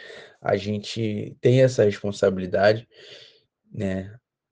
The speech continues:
com o usufruto da responsabilidade. E a minha recomendação,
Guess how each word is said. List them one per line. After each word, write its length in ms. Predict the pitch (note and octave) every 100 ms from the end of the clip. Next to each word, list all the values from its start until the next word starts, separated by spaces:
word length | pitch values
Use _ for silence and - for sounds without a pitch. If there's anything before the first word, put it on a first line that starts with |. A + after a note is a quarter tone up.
| _
com 160 | _ G#2
o 40 |
usufruto 460 | G2 G2+ - A2 G#2
da 120 | - G2
responsabilidade. 1160 | G2+ - G2 G2 F#2 F#2 F2+ F#2+ A2+ A2+ A#2 -
E 460 | A#2 C#3 C#3 - _ _ _ _ _ _ _ _ _ _ _ _ -
a 80 | G#2+
minha 160 | B2+
recomendação, 1200 | C#3 D#3 D#3+ D3 D#3 D3+ C3 B2 B2 D3 E3 A2